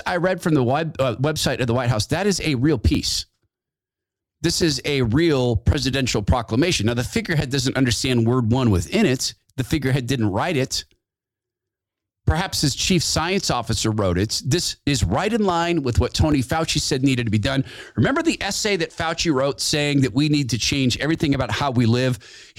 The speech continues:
including where we live? Do you remember this? Including what we eat. Do you remember this? Our relationship with nature. Do you remember this?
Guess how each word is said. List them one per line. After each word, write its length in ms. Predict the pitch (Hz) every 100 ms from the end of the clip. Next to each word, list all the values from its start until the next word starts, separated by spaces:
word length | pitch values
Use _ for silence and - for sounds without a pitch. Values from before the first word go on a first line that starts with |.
| -
including 560 | 165 - 208 196 156
where 180 | 139 165
we 140 | 180 175
live? 240 | 180 165
Do 100 | 139
you 60 | 156
remember 240 | 180 185
this? 320 | 196 202 - _ _ 143
Including 480 | 113 202 196 151
what 180 | 165 -
we 120 | 175 -
eat. 340 | 170 170 -
Do 120 | 131
you 40 | 147
remember 260 | 156 175
this? 420 | 180 202 - - - _ _ _ _ _ _ _
Our 120 | 151 156
relationship 680 | 156 160 - 170 156 -
with 140 | - 135
nature. 400 | 156 170 196 156
Do 100 | 143
you 60 |
remember 240 | 147 160 165
this? 420 | 190 - -